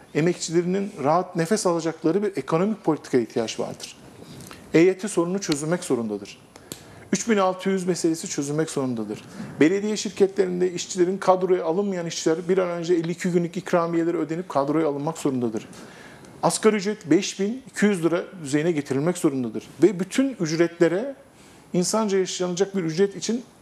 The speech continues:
ücret arttırımı yapılmak zorundadır. Böyle bir, e, toplu sözleşme önündeki engeller kaldırılmalıdır. Sendikalaşmanın önündeki engeller kaldırılmalıdır. Grev yasakları, sınırlamaları kaldırılmalıdır.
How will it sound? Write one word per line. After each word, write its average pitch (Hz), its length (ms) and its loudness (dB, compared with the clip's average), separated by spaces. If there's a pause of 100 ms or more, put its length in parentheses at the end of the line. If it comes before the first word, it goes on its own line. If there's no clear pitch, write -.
(120)
ücret 175 400 2
arttırımı 151 400 2
yapılmak 139 380 -2
zorundadır. 98 500 -6 (680)
Böyle 214 360 6
bir, 226 160 -4 (240)
e, 147 580 -2 (100)
toplu 175 280 -2
sözleşme 185 680 2 (280)
önündeki 175 440 2
engeller 165 560 0 (160)
kaldırılmalıdır. 156 920 0 (380)
Sendikalaşmanın 165 880 0
önündeki 160 420 0
engeller 151 460 0
kaldırılmalıdır. 147 840 0 (300)
Grev 175 240 6
yasakları, 165 520 0
sınırlamaları 160 640 -2
kaldırılmalıdır. 151 800 0